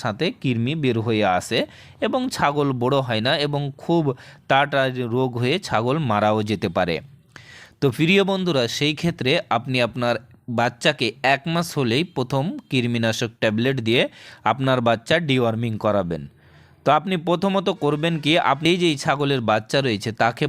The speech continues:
প্রথমত আপনি প্রথম মাসে অ্যালবেন্ডাজল কম্পোজিশনের ট্যাবলেট দিয়ে আপনি প্রথমে ডিওয়ার্মিং করিয়ে নেবেন। ধরে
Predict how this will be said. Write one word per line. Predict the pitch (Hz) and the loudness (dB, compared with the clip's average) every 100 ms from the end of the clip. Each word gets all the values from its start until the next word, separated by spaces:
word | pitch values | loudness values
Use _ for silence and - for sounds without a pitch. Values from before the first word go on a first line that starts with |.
| 143 | -2
প্রথমত | 127 151 151 135 123 143 - 107 | -4 -4 -4 -4 -2 -2 -2 -2
আপনি | 127 123 110 170 - _ _ | -2 -2 -4 -4 -10 _ _
প্রথম | 151 151 180 185 147 | -4 -2 -2 -2 -2
মাসে | 120 - 123 254 - _ _ - | -2 -2 -4 -4 -10 _ _ -2
অ্যালবেন্ডাজল | 131 180 190 175 165 151 127 123 117 120 | 2 2 2 0 0 0 0 -2 -2 -4
কম্পোজিশনের | 123 131 143 143 147 143 104 131 233 - - - _ | -4 -2 -2 -2 -4 -2 0 -2 -2 -10 -20 -20 _
ট্যাবলেট | 143 143 147 165 156 120 | 2 2 2 0 0 0
দিয়ে | 139 - 107 | -2 0 -2
আপনি | - 123 120 | -2 -4 -2
প্রথমে | 117 123 135 170 127 | -4 -2 -4 -2 0
ডিওয়ার্মিং | 123 113 107 151 170 | 2 2 0 -4 -2
করিয়ে | 143 123 113 | 0 0 0
নেবেন। | 92 82 73 85 _ _ _ - _ _ - - | -2 -4 -8 -12 _ _ _ -20 _ _ -20 -8
ধরে | 107 160 | 0 2